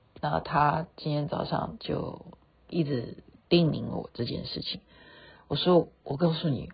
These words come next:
我很不喜欢去这些医院。”啊，他就说：“不会的。”他就给我推荐振兴啊，他说：“振兴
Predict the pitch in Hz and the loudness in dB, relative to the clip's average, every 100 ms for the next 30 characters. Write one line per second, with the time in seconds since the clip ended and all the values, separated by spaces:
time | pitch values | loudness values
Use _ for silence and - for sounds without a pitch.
0 | - 156 120 - 143 127 - 185 - - | 0 2 4 2 -2 0 2 2 2 0
1 | - - 127 170 - _ _ - - 135 | -4 -4 -4 -6 -12 _ _ -4 -2 0
2 | 127 131 123 - - - - - _ - | -2 -2 -2 -4 -8 -6 -8 -10 _ -20
3 | - - - - - - 127 127 - 143 | -20 -20 -20 -20 -20 -12 -10 -8 -4 -2
4 | 135 - - - 175 208 _ _ _ _ | -2 -4 -6 -6 -10 -14 _ _ _ _
5 | 240 254 - 302 196 151 - - - 160 | 8 8 10 10 10 6 2 2 -4 0
6 | 175 170 185 143 156 170 165 165 185 - | 2 4 4 4 6 4 4 0 2 6
7 | 160 131 - - 135 - - - - - | 6 4 -4 -4 -4 -8 -10 -20 -20 -20
8 | - - - - 180 190 185 _ _ _ | -20 -20 -10 -2 4 4 2 _ _ _
9 | - 294 247 240 262 254 | 4 8 8 6 2 2